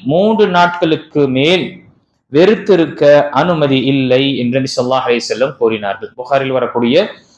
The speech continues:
ஆறாயிரத்தி அறுநூத்தி அறுபத்தி ஐந்தாவது வசனமும் முஸ்லிமில் வரக்கூடிய இரண்டாயிரத்தி ஐநூத்தி ஐம்பத்தி ஒன்பதாவது ஹதீஸ். இப்போ இந்த ஹதீஸில் முன்னால் நிறைய விஷயங்கள், பொறாமை கொள்வது, பகைமை கொள்வது,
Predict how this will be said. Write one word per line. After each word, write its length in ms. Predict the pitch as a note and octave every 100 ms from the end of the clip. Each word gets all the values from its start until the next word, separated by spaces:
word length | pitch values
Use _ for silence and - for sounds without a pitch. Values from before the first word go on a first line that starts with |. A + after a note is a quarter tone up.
| _ -
ஆறாயிரத்தி 420 | C#3 C#3+ C3+ B2 A#2+
அறுநூத்தி 300 | B2 B2+ -
அறுபத்தி 400 | C3 C#3 C3 B2
ஐந்தாவது 340 | C3 C3+ A#2+
வசனமும் 360 | A#2 A#2+ C#3 G3+
முஸ்லிமில் 360 | D#3 F3 D#3+
வரக்கூடிய 720 | D3 C3 C#3 B2+ C3+ G#3 - - _ _ _
இரண்டாயிரத்தி 540 | C#3+ D3+ C#3+ C3 B2+ B2+
ஐநூத்தி 340 | C3 B2 C#3+
ஐம்பத்தி 540 | C3 A#2+ A#2+ D#3 F#3+
ஒன்பதாவது 560 | C3 C#3 B2+ A#2 A#2+ D3
ஹதீஸ். 260 | A2+ G#2+ - - _ _ _
இப்போ 180 | - G#3+
இந்த 220 | B3 G3
ஹதீஸில் 720 | F#3 G3+ G3+ - F3+ A3+ A#3 - _ _
முன்னால் 540 | - F#3+ G3 F#3+ F3 F3
நிறைய 340 | D#3 F3 E3+
விஷயங்கள், 540 | D#3 - D#3+ D3 C#3+ C3+
பொறாமை 440 | C#3 C#3+ C#3+ C3+
கொள்வது, 640 | C3+ C3 C3 C3+ C#3+ C3+ - _ _ -
பகைமை 440 | C#3+ D3+ D3+ C#3
கொள்வது, 640 | C3+ C3+ B2+ B2+ C#3+ D3